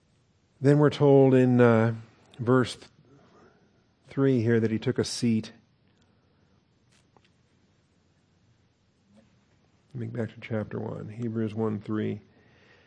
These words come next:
"He is the radiance of his glory, the exact representation of his nature, upholds all things by the word of his power."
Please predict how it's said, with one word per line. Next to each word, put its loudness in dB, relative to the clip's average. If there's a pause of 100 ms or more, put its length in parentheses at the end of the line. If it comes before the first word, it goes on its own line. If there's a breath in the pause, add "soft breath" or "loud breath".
(220 soft breath)
"He 4
is 6
the 4
radiance 8
of 2
his 2
glory, 6
the 4
exact 0
representation 2
of 2
his 0
nature, 4
upholds 4
all 6
things 2
by 4
the 2
word 6
of 4
his -2
power." 4